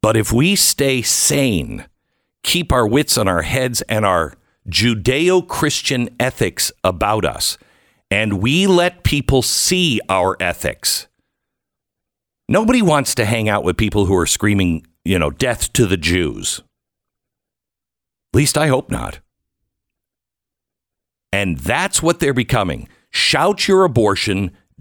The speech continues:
"Death to the Jews," take and mutilate children, teach children in school that they should be protesters above everything else, and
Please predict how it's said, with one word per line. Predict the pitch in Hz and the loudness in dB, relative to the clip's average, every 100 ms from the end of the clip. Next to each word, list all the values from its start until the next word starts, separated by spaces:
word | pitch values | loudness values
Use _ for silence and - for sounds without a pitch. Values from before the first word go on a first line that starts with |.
| - | -6
"Death | 123 175 - - | -4 -2 -4 -2
to | 214 | 0
the | 180 | 0
Jews," | 143 117 107 98 95 92 87 - _ _ _ _ _ _ _ _ _ _ _ _ _ - | 0 0 2 2 2 0 -2 -6 _ _ _ _ _ _ _ _ _ _ _ _ _ -4
take | 165 180 147 | -2 -2 -2
and | 117 101 101 | -2 0 2
mutilate | 120 208 214 202 190 190 - | 2 4 4 4 2 0 -2
children, | - 156 147 101 90 85 113 113 _ _ _ _ _ _ _ - | -2 2 0 2 0 0 -4 -8 _ _ _ _ _ _ _ -4
teach | - 208 165 - | -2 0 -2 -4
children | - 208 208 185 185 | -2 0 2 4 2
in | 175 170 156 | 2 2 2
school | - - 156 127 92 117 - _ _ - | 0 2 4 4 2 0 -4 _ _ -6
that | 104 120 110 - - | -2 0 -2 -4 -8
they | 90 127 135 | -4 -4 -2
should | - 127 | -2 -2
be | 110 98 | -4 -4
protesters | - 165 220 - 135 95 - 107 113 107 | 0 2 2 0 -4 -4 -2 0 0 0
above | 101 113 104 | 0 -2 -2
everything | 110 101 98 92 87 | -2 -2 -2 -2 -2
else, | 95 123 160 - - _ _ _ _ _ _ _ _ _ _ 120 | 0 0 -2 -6 -12 _ _ _ _ _ _ _ _ _ _ -2
and | 143 143 143 131 | 0 0 0 -2